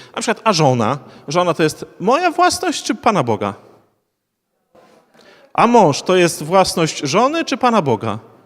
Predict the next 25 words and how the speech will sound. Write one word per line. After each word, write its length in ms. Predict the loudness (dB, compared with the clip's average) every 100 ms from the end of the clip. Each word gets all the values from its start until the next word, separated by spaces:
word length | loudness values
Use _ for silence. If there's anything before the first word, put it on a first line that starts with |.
| _ _ _ _ _ _ _ -6
Pana 220 | 0 2
Boga, 320 | 2 0 -2
nie? 200 | -4 -4 -6 -12
No 120 | -2 2
i 60 |
zobaczcie, 480 | 2 2 2 2 0 0 -10 -2
jeżeli 380 | -2 0 -2 0
to 80 |
jest 100 | -2
własność 380 | 2 0 2 -2
Boża, 480 | 4 4 4 2 0 -4 -18 -20 -14
no 80 | -6
to 220 | -2 0
jak 160 | -2 -6 -20 -20 _ _ _ _
nie 180 | 0 2
działa, 520 | 4 4 4 2 -2 -6 -18 -20 _ _ _ _ _
to 100 | 2
idziemy 240 | 4 4 2
do 80 |
właściciela, 560 | 0 -2 0 2 4 2
nie? 240 | -2 -4 -6 -14 -20 -20 _ -20 -20 -20 -20 -20 -20 -20 -20 -20 -20 -20 -20 -20 -20 _ _ _ _ -20 -20 _ _ -20
Przecież 180 | -10 -6
jak, 180 | -6 -8 -16 -20 -16 -8
jak 180 | -4
nam 240 | 0 0